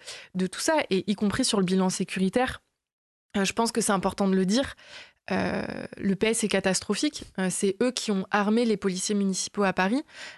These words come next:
Euh, j'entends Jérôme Coumé, euh, parler des feux d'artifice, euh, que feraient les jeunes sur la dalle des Olympiades et dans le treizième comme une menace de première, euh, première, euh, envergure. Euh, moi, ce qui m'inquiète, c'est plutôt la misère, euh,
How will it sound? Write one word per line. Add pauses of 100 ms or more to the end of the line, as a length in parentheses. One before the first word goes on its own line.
Euh,
j'entends
Jérôme
Coumé,
euh,
parler
des
feux
d'artifice, (480)
euh,
que
feraient
les
jeunes
sur
la
dalle
des
Olympiades
et
dans
le
treizième (320)
comme
une
menace (120)
de (180)
première,
euh, (500)
première,
euh,
envergure. (380)
Euh,
moi,
ce
qui
m'inquiète, (140)
c'est
plutôt
la
misère,
euh,